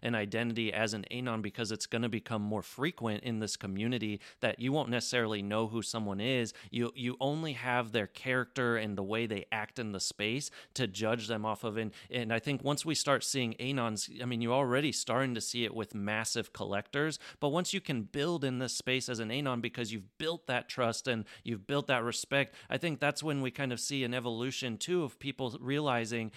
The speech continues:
they don't, you, your identity is about how you act. It doesn't matter what you look like or who you are, or if you, you, you don't know if I have radio shows, eh, you know, that I've been doing for years and years. It doesn't matter,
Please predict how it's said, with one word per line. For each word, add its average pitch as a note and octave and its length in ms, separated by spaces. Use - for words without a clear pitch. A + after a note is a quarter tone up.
they C#3 140
don't, D#3+ 240
you, C#3+ 300
your D3 360
identity B2+ 760
is B2 180
about A#2+ 280
how C3 120
you A#2 220
act. B2 360
It A2+ 120
doesn't C#3 320
matter A#2+ 640
what C3+ 340
you A#2 140
look A#2+ 320
like A2+ 280
or G#2+ 100
who D3 160
you A#2+ 220
are, A#2 300
or B2 340
if C3 200
you, C3 260
you, C#3+ 320
you D3+ 160
don't C#3+ 200
know C#3 240
if B2+ 140
I B2+ 120
have A#2 280
radio B2 480
shows, A#2+ 520
eh, - 40
you B2+ 200
know, A2+ 140
that A2+ 140
I've A2 180
been A#2 180
doing A#2+ 320
for A#2+ 140
years A#2 340
and A2+ 140
years. A#2 180
It D3 80
doesn't E3 280
matter, C3+ 580